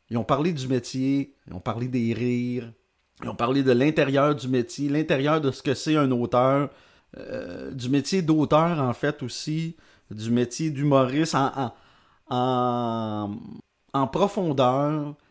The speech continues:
Euh, c'était pas nécessairement drôle, ça pouvait l'être.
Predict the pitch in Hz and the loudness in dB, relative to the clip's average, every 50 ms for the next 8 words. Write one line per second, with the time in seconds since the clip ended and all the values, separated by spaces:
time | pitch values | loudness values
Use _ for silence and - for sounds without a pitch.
0 | _ 110 110 110 110 107 - - 139 - - - 196 233 254 262 247 233 - 220 | _ -8 -6 -6 -6 -6 -6 -6 -8 -8 -2 2 2 4 4 4 2 2 0 -2
1 | 220 - 208 208 190 196 185 175 170 165 147 143 127 127 127 123 123 120 127 127 | -2 0 -2 -2 0 2 2 4 4 4 4 2 2 4 4 4 4 4 2 0
2 | 139 147 156 175 151 131 - - - 131 - - 147 147 165 165 165 151 143 135 | -2 -4 -6 -6 -10 -10 -8 -6 -6 -6 -6 -6 -2 2 4 6 6 6 4 6
3 | 127 123 120 120 123 139 147 185 | 6 6 6 4 4 2 0 -4